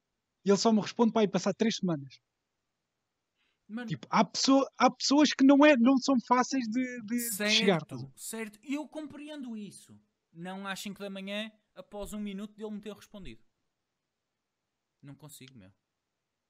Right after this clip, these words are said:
Speaker 1: Pois. Pois, eu não estou aqui a defen-, não, não estou aqui a defender todos.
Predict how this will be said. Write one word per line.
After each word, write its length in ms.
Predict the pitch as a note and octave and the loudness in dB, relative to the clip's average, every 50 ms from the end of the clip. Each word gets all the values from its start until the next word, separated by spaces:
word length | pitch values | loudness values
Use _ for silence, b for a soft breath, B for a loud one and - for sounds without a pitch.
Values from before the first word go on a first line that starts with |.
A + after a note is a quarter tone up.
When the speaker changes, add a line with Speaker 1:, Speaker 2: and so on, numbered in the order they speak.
| _ _ _ _ _ _ _ _ _ _ _ _ _ _ _ _ _ | _ _ _ _ _ _ _ _ _ _ _ _ _ _ _ _ _
Speaker 1:
Pois. 220 | - G#3+ F#3+ - _ _ _ _ _ _ b b b b | -12 -12 -12 -12 _ _ _ _ _ _ b b b b
Pois, 140 | _ B3+ C4 F#3+ | _ 2 2 2
eu 60 | F3 | 2
não 100 | F3+ F#3+ | 0 2
estou 140 | F3+ G#3 A3+ | 2 0 0
aqui 120 | - A3+ | 0 0
a 20 | A#3 | -2
defen-, 320 | A#3 - A#3 A3+ G3 F#3 - | 2 0 0 0 0 -4 -2
não, 80 | - G3+ | 0 0
não 140 | F#3+ F#3+ F#3 | 0 0 -2
estou 160 | F3 - G3+ | -2 -4 -4
aqui 140 | - - G#3+ | -2 -2 -2
a 40 | G3+ | -2
defender 320 | - - A3 G#3+ A3 A#3 | -2 -2 0 2 2 0
todos. 300 | _ - D3+ C3 - - | _ -4 -10 -10 -10 -18